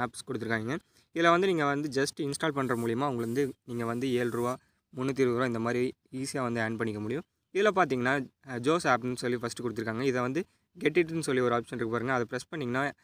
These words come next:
இதோட terms and conditions-க்குள்ள போகும். இதுல வந்து நீங்க வந்து just கிளிக் பண்ணி இன்ஸ்டால் பண்ணீங்கன்னா, இந்த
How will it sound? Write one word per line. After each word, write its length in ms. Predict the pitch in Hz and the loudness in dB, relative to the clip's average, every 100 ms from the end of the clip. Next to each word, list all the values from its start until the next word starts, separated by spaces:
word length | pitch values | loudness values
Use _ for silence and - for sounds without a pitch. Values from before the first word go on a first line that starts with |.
| _ _ - | _ _ -2
இதோட 300 | 135 127 123 | 2 2 2
terms 180 | 143 151 | 0 0
and 140 | 139 123 | -2 0
conditions-க்குள்ள 580 | 123 131 120 - 117 | 0 -2 -6 -6 -6
போகும். 340 | 107 110 113 - _ - | -4 -4 -4 -8 _ 0
இதுல 180 | 170 | 2
வந்து 220 | 165 180 180 | 4 4 2
நீங்க 180 | 151 | 0
வந்து 340 | 135 143 123 131 | -2 -4 -2 -4
just 160 | - 135 | -4 -8
கிளிக் 220 | 135 135 | -8 -6
பண்ணி 220 | 170 156 | -4 -2
இன்ஸ்டால் 240 | 139 - 147 | -2 0 0
பண்ணீங்கன்னா, 520 | 123 120 117 113 156 - _ _ | 0 -2 -2 -2 -4 -6 _ _
இந்த 140 | 147 | -8